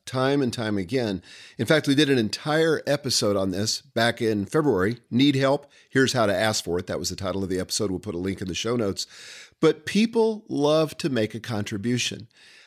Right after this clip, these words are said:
Uh, think of all the things we've signed up for.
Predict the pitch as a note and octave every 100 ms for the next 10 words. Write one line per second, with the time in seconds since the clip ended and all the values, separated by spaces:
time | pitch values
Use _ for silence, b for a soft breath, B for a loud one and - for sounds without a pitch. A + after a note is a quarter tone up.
0 | B A#2 B2 A#2+ - G#3 B3 A3 F3 C#3
1 | F3 B2+ A#2 G3+ G#3 C3+ G#2 F#2 F2 _
2 | _ - G2+ F#2 C3+